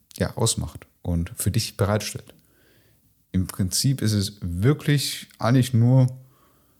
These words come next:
ja, so ein, so ein gewisser drei bis vier Schritte Plan, je nachdem, wie man, wie man es jetzt, äh, sieht. Immer von der Selbstfindung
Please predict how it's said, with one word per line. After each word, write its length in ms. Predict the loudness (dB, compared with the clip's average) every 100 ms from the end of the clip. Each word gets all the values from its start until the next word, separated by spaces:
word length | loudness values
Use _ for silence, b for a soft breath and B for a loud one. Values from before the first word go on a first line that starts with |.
| b -2
ja, 80 | 0
so 160 | 4
ein, 180 | 4 2
so 200 | 0 -2
ein 80 | 0
gewisser 400 | 0 0 2 2
drei 300 | 0 -2 0
bis 180 | -2 -4
vier 140 | -4
Schritte 320 | -4 -4 -2
Plan, 240 | -2 -2 -2
je 100 | 0
nachdem, 500 | 0 -2 -2 -2 -2
wie 80 | -2
man, 260 | 0 -2
wie 40 | -2
man 120 | -4
es 100 | -4
jetzt, 300 | -6 -6 -6
äh, 240 | -6 -6
sieht. 320 | -2 -2 -4 B B B B _
Immer 160 | -2 -2
von 160 | 0
der 60 | -2
Selbstfindung 720 | 0 -2 -2 0 2 2 0